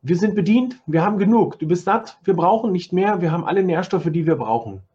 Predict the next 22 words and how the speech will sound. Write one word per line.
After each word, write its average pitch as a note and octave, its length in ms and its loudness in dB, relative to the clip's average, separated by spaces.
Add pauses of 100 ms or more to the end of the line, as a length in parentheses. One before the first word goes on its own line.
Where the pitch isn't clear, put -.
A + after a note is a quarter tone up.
Das C3+ 180 -4
kann F#3+ 180 0
er G3+ 60 2
bei F3+ 120 4
Kohlenhydraten G3+ 720 2
nicht, C4 300 -4
das F3+ 120 -6
kann F#3 180 -4
er D#3 80 0
auch E3 120 -2
bei E3 120 0
Fetten F#3+ 340 -2
nicht, G#3 200 -4
das D#3 160 -8
klappt F3+ 320 -6
beim D#3+ 340 0 (100)
Protein F3 520 -2
in G3 120 0
der F#3 120 2
Tat F3 320 0
am C#3 120 0
besten. F3+ 480 -2